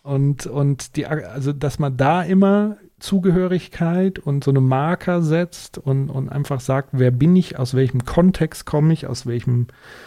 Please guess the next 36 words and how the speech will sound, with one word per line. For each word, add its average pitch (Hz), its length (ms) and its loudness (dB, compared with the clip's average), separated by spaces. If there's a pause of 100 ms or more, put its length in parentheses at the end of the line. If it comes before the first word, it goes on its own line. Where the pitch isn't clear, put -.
(360)
Kulturkreis 151 840 2
komme 151 360 2
ich 147 160 -4
und 143 160 -2
so 135 140 -2
weiter, 127 480 -2 (100)
immer 180 340 6
sich 143 220 2
auch 123 160 -4
über 139 220 2
Sprache 127 480 0
letztendlich, 113 840 -4 (260)
ähm, 107 600 0 (680)
ausdrückt. - 600 -6
Und 120 160 -2
das, - 200 0
das 190 220 2
ist, - 260 -8
äh, 156 460 -2
sehr, 165 220 2
sehr 175 140 4
einleuchtend 170 520 2
und 139 120 -6
sehr 139 360 -4 (680)
super 202 440 4
interessant, 165 640 -2
vor - 160 -4
allen 139 80 -2
Dingen, 156 120 2
wenn 160 80 2
man 151 120 0
anfängt, 175 680 2
das 165 280 0
wirklich 156 340 -4
zu 147 300 0
dekodieren 131 920 0